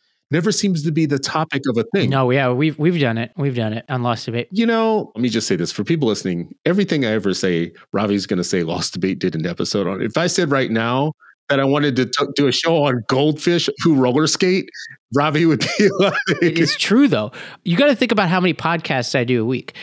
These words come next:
Speaker 2: So I do two Lost Debate shows a week. That's six topics a week. And we've been doing it for two years.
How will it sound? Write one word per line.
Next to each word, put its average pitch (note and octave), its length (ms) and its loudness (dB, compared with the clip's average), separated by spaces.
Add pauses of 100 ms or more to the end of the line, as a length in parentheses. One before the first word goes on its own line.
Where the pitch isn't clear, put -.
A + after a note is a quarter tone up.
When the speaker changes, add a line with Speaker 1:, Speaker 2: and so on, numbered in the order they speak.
Speaker 2:
So - 140 0
I E3 80 2
do F#3 160 2
two - 340 2
Lost G3 300 2
Debate D3 260 2
shows B2 280 0
a C3 80 2
week. A#2 240 0
That's - 360 -4
six - 440 0
topics C3 500 -2
a C3 60 -2
week. - 480 -6 (180)
And C3+ 140 -2
we've C3+ 120 0
been C3+ 140 -2
doing D3+ 220 2
it A#2+ 80 -2
for - 100 -8
two - 300 -4
years. B2 520 -4